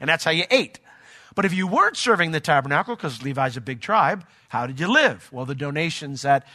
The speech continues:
Israel brought, their offerings that they brought, they would get distributed to the Levites, and they would take the livestock or the crops, and they would grow them on these suburbs. They couldn't do it and then sell it for gain. Their focus was to be serving the Lord.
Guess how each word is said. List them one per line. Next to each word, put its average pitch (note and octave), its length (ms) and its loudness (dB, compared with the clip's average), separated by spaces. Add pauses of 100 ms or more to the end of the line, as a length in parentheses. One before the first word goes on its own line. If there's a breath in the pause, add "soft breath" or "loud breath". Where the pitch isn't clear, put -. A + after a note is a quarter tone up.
(140 soft breath)
Israel D3 320 -4
brought, C#3+ 460 4 (200 soft breath)
their C3 140 -8
offerings D3+ 440 2
that C3+ 100 -10
they B2+ 80 -8
brought, B2 420 0 (220 loud breath)
they E3+ 120 0
would F3 140 -2
get C3 220 -8
distributed D#3 560 -4
to D3+ 80 -6
the C3 80 -4
Levites, B2+ 560 -2 (240 loud breath)
and D#3+ 160 2
they D#3+ 80 2
would D3 240 -2
take F#3+ 260 -2
the E3+ 120 2
livestock D#3 680 4
or C#3+ 80 -8
the C3 80 -8
crops, D3 480 4
and C#3 80 -10
they C3+ 60 -6
would C3+ 160 -4 (280 loud breath)
grow F3+ 280 2
them D#3+ 240 2
on C#3 180 2
these C#3+ 220 -6
suburbs. D3 580 -2 (180 loud breath)
They F3 100 -6
couldn't B3+ 340 -2
do A#3+ 200 6
it G3+ 200 4
and E3+ 120 -4
then E3+ 120 -2
sell G#3 360 2
it D#3 120 -6
for D3+ 160 -6
gain. D#3+ 480 -2 (160 loud breath)
Their D#3+ 120 -2
focus F#3 380 -2
was E3+ 140 -6
to D#3+ 100 -10
be C#3 100 -8
serving C#3 360 -8
the C#3 80 -8
Lord. D#3 340 -2